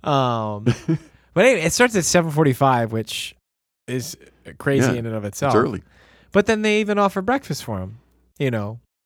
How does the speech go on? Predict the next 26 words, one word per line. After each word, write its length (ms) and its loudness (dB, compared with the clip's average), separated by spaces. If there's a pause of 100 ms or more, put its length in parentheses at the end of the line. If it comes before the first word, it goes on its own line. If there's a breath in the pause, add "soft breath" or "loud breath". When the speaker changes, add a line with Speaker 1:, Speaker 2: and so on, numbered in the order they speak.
(220)
Speaker 1:
But, 360 2
you 160 -10
know, 160 -2
with 240 -2
our 140 4
intentionality, 600 -4
we, 220 -4
we 180 -4
still, 280 -6
still 260 2
wake 180 2
up 120 -2
early 280 0
to 60 -4
have 200 -2
breakfast 320 -4
with 120 -4
him 120 -8
before 260 -4
he 60 -2
goes 240 -4
out. 180 -6
Speaker 2:
Right. 220 0
Speaker 1:
And 340 -10
he 240 -10
just 240 -8